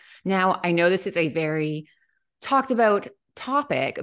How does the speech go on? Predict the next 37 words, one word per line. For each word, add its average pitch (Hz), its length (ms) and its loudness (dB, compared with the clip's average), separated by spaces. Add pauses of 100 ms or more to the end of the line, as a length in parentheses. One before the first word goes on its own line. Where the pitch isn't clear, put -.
but 196 260 2
we're 190 100 -4
kind 262 200 -6
of 359 60 -2
approaching 294 440 -4
it 269 80 -6
from 254 140 -8
a 254 60 -4
different 247 300 -6
way 190 260 0
because 170 540 -8
I 180 120 -6
know 175 200 -2
a 170 40 -2
lot 175 160 0
of 175 40 -4
people 175 200 -6
are 170 40 -6
like, 175 200 -6
"Oh, 302 160 2
your 226 180 -2
why 190 480 -4
is 190 320 -4 (280)
to 240 60 -10
be 254 120 -4
healthy. 339 380 0
Your 165 200 -2
why 170 220 -6
is 220 200 -4
to 226 80 -8
do 226 160 -2
it 226 120 -4
for 233 80 -6
your 226 140 -4
kids." 190 520 -4 (320)
But 240 100 0
sometimes 285 480 0